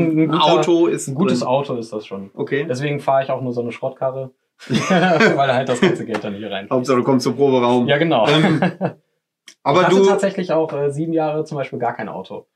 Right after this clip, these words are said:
Speaker 2: Ach.
Speaker 1: Äh, das fällt dann natürlich auch so rein. Also je nachdem, was du für Lebensstandard
Speaker 2: Mhm.
Speaker 1: so drumherum hast, ne? Also wenn du halt immer große Bude brauchst, äh, fetten Fernseher oder so,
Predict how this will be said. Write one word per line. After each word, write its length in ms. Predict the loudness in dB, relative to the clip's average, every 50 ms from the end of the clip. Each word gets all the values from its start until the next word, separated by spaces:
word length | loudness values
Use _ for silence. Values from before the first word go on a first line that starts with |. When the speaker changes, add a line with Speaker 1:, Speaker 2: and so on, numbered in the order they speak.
| _ _ _
Speaker 2:
Ach. 260 | 0 0 0 0 -2 -4
Speaker 1:
Äh, 80 | -4
das 240 | -2 -2 -4 -4 -4
fällt 180 | -4 -4 -4 -2
dann 100 | -4 -4
natürlich 320 | -4 -6 -6 -6 -6 -6
auch 100 | -6 -8
so 120 | -8 -8 -8
rein. 240 | -8 -8 -8 -8 -10
Also 200 | -10 -8 -8 -6
je 140 | -4 -4
nachdem, 280 | -4 -4 -4 -4 -4 -2
was 140 | -2 -4 -4
du 60 | -6
für 140 | -8 -6 -4
Lebensstandard 600 | -4 -2 -2 -2 -4 -4 -4 -2 0 0 0 2
Speaker 2:
Mhm. 40 | 2
Speaker 1:
so 260 | 0 0 0 -2 -4 -6
drumherum 560 | -6 -4 -4 -2 -2 -2 -2 -2 -4 -2 -2
hast, 220 | -2 -2 -2 -4 -4
ne? 100 | -2 0 0
Also 240 | 0 -2 -4 -6 -6
wenn 80 | -6 -6
du 120 | -4 -4
halt 180 | -4 -4 -4 -6
immer 380 | -6 -2 -2 0 0 -2 -2
große 440 | -6 -8 -10 -10 -8 -8 -6 -6 -6
Bude 320 | -6 -6 -4 -2 -2 -2 -2
brauchst, 540 | -2 -4 -4 -2 -2 -2 -4 -4 -6 -8 -10
äh, 300 | -12 -10 -10 -10 -12 -10
fetten 300 | -8 -8 -8 -8 -10 -10
Fernseher 480 | -8 -6 -6 -6 -6 -8 -8 -8 -8 -6
oder 140 | -6 -6
so, 280 | -6 -6 -8 -8 -8